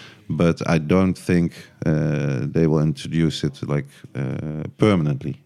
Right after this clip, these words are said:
If they would do it, it will be a trial period, and then they will find out how stupid <laughs> it is to even start doing that.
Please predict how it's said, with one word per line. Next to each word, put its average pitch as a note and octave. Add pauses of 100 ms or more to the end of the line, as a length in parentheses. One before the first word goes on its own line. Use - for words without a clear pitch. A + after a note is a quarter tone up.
If G2
they G2
would F2
do F#2
it, G#2
it D#2+
will E2
be E2
a D#2+
trial F2+
period, G2+ (600)
and -
then D2
they D2+
will D2+
find D2+
out D#2
how -
stupid E2+
<laughs> B2+
it -
is G#2+ (600)
to F#2
even F2+
start F2+
doing F2+
that. C#2